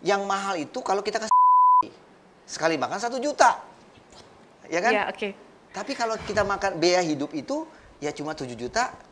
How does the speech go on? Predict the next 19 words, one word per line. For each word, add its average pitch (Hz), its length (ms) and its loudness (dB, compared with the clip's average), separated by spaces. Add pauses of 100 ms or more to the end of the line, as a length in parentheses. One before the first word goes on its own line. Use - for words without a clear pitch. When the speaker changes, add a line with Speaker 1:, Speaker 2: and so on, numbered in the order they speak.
(220)
Speaker 1:
sebulan, 170 480 -8 (180)
makan 117 280 -10
tujuh 131 200 -8
orang. 147 220 -8 (100)
Speaker 2:
Hmm. 208 220 -14 (320)
Speaker 1:
Jadi 127 240 -12
biaya 127 320 -8
hidup 139 260 -8
sesuai 143 380 -10
dengan 120 240 -8
gaya 110 180 -8
hidup. 104 300 -14 (420)
Biaya 131 320 -8
hidup 135 240 -10
ini 196 320 -10
nggak 131 160 -6
mahal-mahal 117 540 -8
amat. 131 220 -4 (120)
Speaker 2:
Ya. 107 160 -12